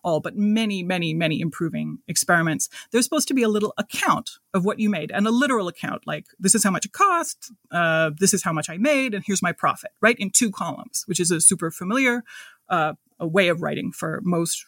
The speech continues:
farmers and a lot of antebellum people just in general. So Thoreau basically does that too. And, but instead of saying, "Oh, I made a profit," he says,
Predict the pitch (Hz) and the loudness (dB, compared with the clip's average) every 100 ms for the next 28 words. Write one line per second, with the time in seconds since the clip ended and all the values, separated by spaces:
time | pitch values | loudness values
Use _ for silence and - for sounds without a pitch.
0 | _ - 165 156 156 160 156 175 160 165 | _ -4 -2 -2 -4 -4 0 2 2 2
1 | 165 170 175 165 180 - - - - 87 | 0 -4 -4 -8 -8 -10 -10 -8 -4 -2
2 | - - - _ - - - - - 311 | -2 -4 -14 _ -20 -20 -20 -10 -2 -2
3 | 370 370 480 339 285 311 254 220 196 190 | 0 2 2 2 0 0 0 0 0 0
4 | 160 - - 226 156 247 - _ _ - | -2 0 2 2 2 -4 -8 _ _ -4
5 | 208 254 254 247 392 339 277 226 180 - | -2 0 0 0 0 0 2 2 0 0
6 | 254 220 247 220 - 330 320 160 - - | 0 2 0 0 4 4 4 -4 -2 2
7 | 208 180 | 2 2